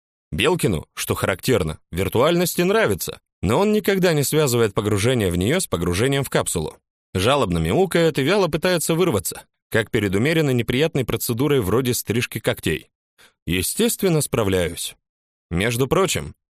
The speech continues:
поначалу мне предложили не отправлять Белкина в игру вместе со мной, а запустить в специально виртуальную среду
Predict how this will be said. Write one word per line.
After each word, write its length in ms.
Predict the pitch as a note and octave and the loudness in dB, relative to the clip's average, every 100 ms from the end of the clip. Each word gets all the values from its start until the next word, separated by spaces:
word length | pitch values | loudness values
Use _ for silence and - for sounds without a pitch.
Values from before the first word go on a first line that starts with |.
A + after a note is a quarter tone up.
| _ | _
поначалу 440 | F#2+ C3 A#3 A#3 | -2 0 2 2
мне 200 | D3 E3+ | 2 0
предложили 680 | F#3 D3+ C#3+ C3+ C3+ C#3+ E3+ | 0 -2 0 0 0 2 0
не 120 | D3+ D3 | 0 -2
отправлять 480 | C3+ D#3+ E3 D3+ | -2 -2 2 0
Белкина 460 | F#2+ C3 C#3 A2 G2+ | 0 -2 0 0 0
в 100 | F#2 | 0
игру 220 | G#2 C#3+ | 2 0
вместе 400 | A2+ D3+ B2 B2+ | 2 0 0 -2
со 180 | - D3 | 0 0
мной, 320 | D3 F#2+ - _ _ | 2 0 -6 _ _
а 140 | F#2+ | -2
запустить 540 | G#2 A2+ C3 - G3 E3+ | 0 0 -2 -2 -4 -4
в 60 | |
специально 560 | - - A#2 C#3+ C3 A2 | -6 -6 -2 0 2 0
виртуальную 520 | F#2+ F#2+ A2 G2 E2+ | 0 0 2 2 0
среду 480 | - C3+ F3 D#3+ | 0 0 2 0